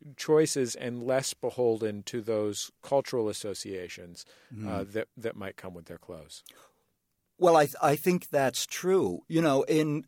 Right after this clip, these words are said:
Speaker 2: uh, this is just my, my opinion, but I think that, uh, Japanese fashion magazines are the best in the world. Uh, I, I just, I just find them endlessly fascinating. Even though I, you know, I can't,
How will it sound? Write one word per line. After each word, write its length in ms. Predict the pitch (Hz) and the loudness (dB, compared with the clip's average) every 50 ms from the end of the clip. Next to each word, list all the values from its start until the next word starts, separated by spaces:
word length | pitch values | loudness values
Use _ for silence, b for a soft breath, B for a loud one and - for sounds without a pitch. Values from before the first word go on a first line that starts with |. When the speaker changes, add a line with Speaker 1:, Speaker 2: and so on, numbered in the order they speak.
| _ - | _ -6
Speaker 2:
uh, 120 | 196 175 - | -4 -4 -4
this 380 | - 151 139 131 165 160 - - | -6 -8 -6 -4 -4 -2 -2 -2
is 140 | 135 120 - | -4 -4 -4
just 260 | - 127 117 - - | -4 -4 -4 -4 -4
my, 440 | 127 110 104 104 104 101 101 101 - - | -2 -2 0 0 0 -2 -2 -6 -8 -10
my 260 | - 123 107 98 98 98 | -10 -8 -6 -6 -4 -4
opinion, 600 | 98 95 92 _ - 131 151 180 165 110 95 95 | -4 -6 -6 _ -6 -6 -4 -4 -4 -6 -6 -6
but 140 | 90 104 - - | -4 -4 -2 0
I 220 | 113 135 156 196 | 2 2 2 2
think 400 | 196 - - 143 120 107 - - | 0 -2 -2 -2 -2 -4 -4 -6
that, 220 | - 110 104 98 _ _ - | -6 -6 -6 -6 _ _ -12
uh, 200 | 101 95 95 90 b b b b b b b - 101 | -10 -10 -10 -12 b b b b b b b -16 -6
Japanese 800 | - - 147 127 139 156 - - 143 131 131 131 131 120 - - | 0 2 2 4 2 0 0 0 0 2 2 2 2 2 0 -2
fashion 520 | - - 120 123 151 185 - - 139 117 | -2 0 0 0 0 -2 -4 -4 -2 -2
magazines 760 | 104 98 98 98 95 92 98 90 87 101 101 95 90 95 98 | -2 -2 -4 -6 -6 -8 -8 -8 -8 -8 -8 -8 -8 -6 -4
are 140 | 110 101 104 | -2 -2 0
the 120 | 92 113 | 0 -2
best 340 | 98 87 - 120 117 - - | -2 -2 -2 -2 -2 -2 -4
in 140 | - 101 95 | -6 -8 -8
the 80 | 98 95 | -8 -8
world. 560 | 98 107 131 160 190 185 - - - - b b b b b b b b b _ | -6 -4 -4 -4 -4 -6 -8 -8 -12 -20 b b b b b b b b b _
Uh, 260 | - 113 113 110 - - - - - - | -8 -4 -4 -4 -4 -4 -8 -16 -20 -16
I, 380 | 160 185 208 - 123 143 - - | -14 -12 -10 -4 -2 -2 0 2
I 120 | - 147 165 | 2 0 0
just, 320 | - 165 127 - - - | 0 -2 -4 -4 -4 -4
I 120 | 113 113 113 | -2 -2 -2
just 260 | - - 120 - - | -2 -4 -6 -6 -4
find 300 | - 131 113 113 117 107 | -2 -2 0 0 0 0
them 140 | 110 113 117 | -2 0 0
endlessly 540 | 117 131 143 127 120 110 - - - 117 | 0 0 0 0 0 -2 -2 -4 -6 -8
fascinating. 580 | 101 - 117 110 117 135 131 - 143 117 110 113 | -8 -8 -6 -4 -4 -4 -4 -4 -4 -4 -2 -2
Even 300 | 135 151 175 165 196 165 | -2 -2 0 2 4 4
though 140 | 131 123 117 | 6 6 6
I, 220 | 117 123 127 131 - | 6 6 4 2 -2
you 160 | - 151 165 | -2 0 0
know, 100 | 175 139 | 2 2
I 160 | 110 107 123 | 2 2 0
can't, 460 | 127 123 - - - 156 147 143 - | 0 -2 -6 -6 -2 -2 0 -2 -2